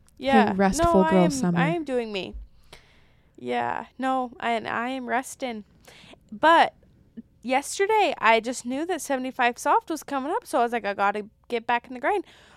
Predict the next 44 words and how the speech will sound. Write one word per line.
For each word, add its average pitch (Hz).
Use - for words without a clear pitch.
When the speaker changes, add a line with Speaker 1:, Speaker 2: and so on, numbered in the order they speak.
Speaker 2:
So -
I 226
went 220
to 220
my 214
spin 320
class 285
and 240
came 220
home. 294
Lexi, 262
I 247
felt -
like 254
a 240
changed 233
woman. 220
I 247
did 294
the 320
dishes. 427
I 370
did 453
all 392
the 403
dishes 381
Speaker 1:
Crazy 208
Speaker 2:
for 214
Speaker 1:
what 214
Speaker 2:
K 208
J. 190
Speaker 1:
endorphins 190
Speaker 2:
He 185
Speaker 1:
do. 185
Speaker 2:
was 185
meal 302
prepping. 339
He 277
was 269
meal 262
prepping 262
left 240
and 262
right. 285